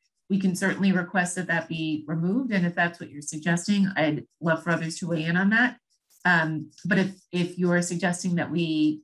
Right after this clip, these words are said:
modify in that in some way, I think that's a different piece of feedback, feedback for Judy. So I just wanna make sure that I'm capturing your, your, your thoughts correctly.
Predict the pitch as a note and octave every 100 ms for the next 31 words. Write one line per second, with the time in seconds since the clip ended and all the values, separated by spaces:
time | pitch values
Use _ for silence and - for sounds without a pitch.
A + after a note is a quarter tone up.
0 | _ F3 F#3+ G#3+ G#3 F#3 E3 D#3 D3+ -
1 | - E3+ - E3 D#3 D3+ D#3 F3+ F3 F3
2 | D#3 D#3+ F3 - G#3 - _ _ _ F#3+
3 | - F#3 - F#3 E3+ D#3+ - _ _ _
4 | _ - F#3+ F3+ D#3 - F3 F#3 F#3 B3
5 | B3+ F#3 F3+ F#3+ E3+ E3+ D3 E3+ D#3+ D3
6 | C#3+ - C#3 - E3+ D3 D3+ - C#3+ -
7 | _ _ _ _ - - _ D#3+ C#3 C#3
8 | - D3 D3+ - A2+ - - - - -
9 | - -